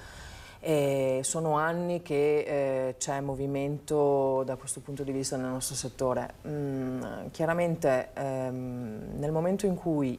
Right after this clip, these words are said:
io ho lavoro da offrire, ehm,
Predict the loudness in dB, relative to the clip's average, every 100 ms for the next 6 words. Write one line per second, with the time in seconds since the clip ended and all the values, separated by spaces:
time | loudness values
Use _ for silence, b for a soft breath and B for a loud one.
0 | 0 4 4 4 2 2 2 0 -2 -6
1 | -2 0 2 2 0 -2 -4 -4 -8 -8
2 | -6 -6 -8 B B B B B B B
3 | 4 6 6 4 2 0 -2 -2 -6